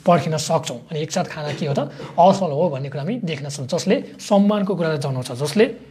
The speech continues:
सबैजना बराबर हो भन्ने कुरालाई प्रतिनिधित्व गर्छ, एकताको कुरालाई प्रतिनिधित्व गर्छ भनेर हामी थाहा गर्न सक्छौँ। बत्तिस पदमा यहाँ भन्नु छ, चौतिस पदमा हेरौँ, "यदि कोही भोको छ भने त्यसले घरैमा खाओस्, नत्र एकसाथ भेला हुँदा तिमीहरूले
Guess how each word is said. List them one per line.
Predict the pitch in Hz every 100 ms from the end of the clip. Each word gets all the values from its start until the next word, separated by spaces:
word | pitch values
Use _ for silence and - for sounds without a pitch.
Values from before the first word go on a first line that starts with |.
| - -
सबैजना | - 202 196 175 160
बराबर | 147 202 208 202
हो | 156 156
भन्ने | 147
कुरालाई | 147 151 175
प्रतिनिधित्व | 285 - - - 196 190 165 147
गर्छ, | 143 135
एकताको | 151 175 160 151 143
कुरालाई | 151 143 156
प्रतिनिधित्व | 196 185 151 151 147
गर्छ | 139
भनेर | 139 123
हामी | 127 185 - - -
थाहा | 170
गर्न | 151 139
सक्छौँ। | 135 143 - 131 - -
बत्तिस | 151 165
पदमा | - 170 247 - - - _ - 190
यहाँ | 170
भन्नु | 180 190
छ, | 214
चौतिस | 233 - 202 196 196
पदमा | 196 185
हेरौँ, | 170 233 285 - - _ _ _ _ _ _ _ _ - - -
"यदि | 247 269
कोही | 311 285 311
भोको | 202 196 277
छ | 285
भने | 269 220
त्यसले | 220 226 254
घरैमा | 247 156 190 226
खाओस्, | 226 190 143
नत्र | 196 196
एकसाथ | 214 208 214
भेला | 165 165
हुँदा | 180 180
तिमीहरूले | 196 202 185 160 202